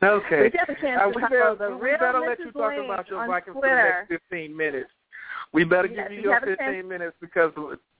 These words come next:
Speaker 1: because the, uh, the Packers fans are still mad at me from last week. So here's your fifteen minutes.
Speaker 2: Yeah. Yeah, I don't even really need the whole fifteen, but you did the Packers dirty.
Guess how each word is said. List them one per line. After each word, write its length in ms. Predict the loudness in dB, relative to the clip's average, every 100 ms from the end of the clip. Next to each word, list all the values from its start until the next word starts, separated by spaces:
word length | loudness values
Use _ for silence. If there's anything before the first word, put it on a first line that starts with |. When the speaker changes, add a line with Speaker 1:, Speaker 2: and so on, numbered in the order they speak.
| -12
Speaker 1:
because 340 | -6 0 0 0
the, 80 | -2
uh, 240 | -2 -2
the 60 | -4
Packers 400 | -4 -4 -4 -8 -16
fans 240 | -14 -14
are 80 | -14
still 200 | -6 -6
mad 260 | 0 0 0
at 80 | -4
me 120 | -12
from 180 | -10 -2
last 320 | 0 0 -4
week. 160 | -14 -14 -20 -16 0
So 120 | 4
here's 240 | 4 4
your 120 | 2 -2
fifteen 520 | -2 -6 -6 -10 -10
minutes. 220 | -8 -8 -8
Speaker 2:
Yeah. 520 | -6 -4 -2 -4 -6 -10 _ _ _ _ _ _ _ 2
Yeah, 260 | 4 4
I 40 | 4
don't 200 | 6 4
even 300 | 2 -2 -2
really 240 | -2 -2
need 260 | -4 -6 -8
the 80 | -6
whole 240 | -6 -6
fifteen, 380 | -10 -12 -8 -6
but 140 | -6 -8
you 80 |
did 160 | -6 -6
the 80 | -6
Packers 360 | -8 -8 -8 -8
dirty. 360 | -8 -8 -14